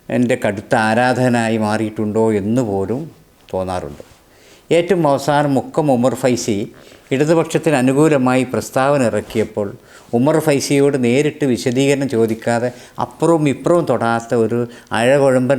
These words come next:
മറുപടിയാണ് അദ്ദേഹത്തിന് ഉണ്ടായത്. എന്നാൽ ഡോക്ടർ വഹാബുദ്ദീൻ കൂരിയാട് ഉസ്താദിൻ്റെ വിഷയം വന്നപ്പോൾ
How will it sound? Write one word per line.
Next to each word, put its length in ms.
മറുപടിയാണ് 800
അദ്ദേഹത്തിന് 520
ഉണ്ടായത്. 440
എന്നാൽ 240
ഡോക്ടർ 280
വഹാബുദ്ദീൻ 640
കൂരിയാട് 480
ഉസ്താദിൻ്റെ 680
വിഷയം 400
വന്നപ്പോൾ 460